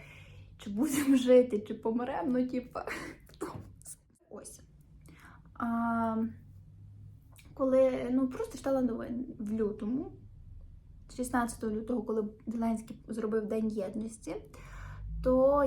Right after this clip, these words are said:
я вже була близько до, до політики, але, ну, так. Але я себе стримала на думці: ну, я ж, типа,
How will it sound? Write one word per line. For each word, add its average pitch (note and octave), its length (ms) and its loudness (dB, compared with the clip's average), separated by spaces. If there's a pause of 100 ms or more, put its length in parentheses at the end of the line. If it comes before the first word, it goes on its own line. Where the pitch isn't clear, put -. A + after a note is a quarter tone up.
(100)
я C#4+ 140 2
вже F4+ 80 0
була E4+ 220 4
близько D#4 500 0
до, B3+ 140 2
до B3+ 240 0
політики, E4 580 -2
але, D4 480 2
ну, D4+ 160 2
так. - 420 -4 (1200)
Але B3 200 6
я F4+ 60 0
себе E4+ 140 -2
стримала D4 420 4
на C4+ 100 6
думці: A#3+ 360 2
ну, B3+ 60 6
я C#4 220 4
ж, - 140 -8
типа, G3+ 280 -2